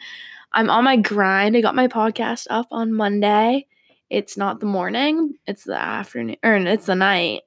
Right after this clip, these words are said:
It's nine o'clock at night, but I still did it on Monday like I'm supposed to. So I'm really proud of myself for sticking to that. The vlog, first week of college vlogs, is gonna be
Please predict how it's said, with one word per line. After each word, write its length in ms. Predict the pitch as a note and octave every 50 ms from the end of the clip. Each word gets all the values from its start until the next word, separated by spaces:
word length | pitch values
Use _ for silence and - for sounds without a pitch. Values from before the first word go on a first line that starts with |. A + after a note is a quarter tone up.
| -
It's 260 | - A3 - - -
nine 220 | A#3+ - G#2+ A#2 -
o'clock 260 | G#3+ - - G3+ A3
at 60 | G#3
night, 320 | - A3 G#3+ G3+ G#3 A3 G#3
but 280 | A#3+ A3 G3+ G3 - - _ _ _ - - - _ - - - - -
I 80 | A#3+
still 260 | B3+ - - C#4 C#4
did 200 | B3 G#3+ A3 G#3
it 320 | G#3+ A3 B3+ C#4+ D4+ - - -
on 380 | G#3 G#3 G#3 G#3 G3+ G3+ G#3
Monday 420 | G3+ G3+ G3 G3 G3 F#3 F#3 G#3+ B3
like 200 | A#3+ G3+ G3 -
I'm 140 | G3 A3+
supposed 440 | B3 - - G3 F#3+ G#3 G#3 - -
to. 300 | G3+ A3+ F#3 A#3+ C#4+ C#4 _ _ _ - - _ _ _ _ _ _ _
So 160 | - - C4
I'm 80 | B3 A#3
really 160 | A3+ A3 A#3+
proud 180 | B3 C4 A#3
of 60 | B3 A#3+
myself 320 | A3+ A#3 - A3 A3 A3
for 100 | - A3
sticking 440 | G#3 - - G3 F#3+ G#3+ G#3 G#3 G#3+
to 80 | B3+
that. 300 | A3+ A3+ A3+ A#3 A#3+ B3 - _ - - _ _ _ _ -
The 160 | - G#3+ G#3
vlog, 680 | G3 G3 G#3+ A3 G#3+ G#3+ G#3+ G#3+ G#3+ A3 A#3+ B3+ C4+ B3+
first 260 | - A3+ G#3+ A3 -
week 180 | - A3 G#3 -
of 140 | G3+ G3+ -
college 440 | - G3 F#3 F#3+ F#3+ G3 G#3 -
vlogs, 640 | - B3 A#3+ A#3 A#3 A3+ A3 A3+ A3+ A3 - - - -
is 200 | - G#3+ G#3 -
gonna 220 | - F#3+ F#3+ G3
be 220 | G3 G3 F#3+ -